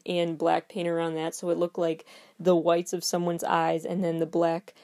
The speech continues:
circles around it, like, as if he didn't already have eyes that worked just fine for that. Like, he needed the paint to be the, the f-,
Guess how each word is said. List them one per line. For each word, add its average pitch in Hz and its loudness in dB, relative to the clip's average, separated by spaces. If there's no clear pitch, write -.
circles 190 0
around 175 2
it, 262 2
like, 202 0
as 196 2
if 226 6
he - -8
didn't 202 4
already 180 2
have 170 -2
eyes 165 -2
that 160 2
worked 170 0
just - -6
fine 180 -2
for 220 -2
that. 226 2
Like, 175 -2
he 196 -6
needed 180 -4
the 170 -4
paint 175 -6
to 170 -6
be 185 -2
the, 175 -2
the 170 -4
f-, - -10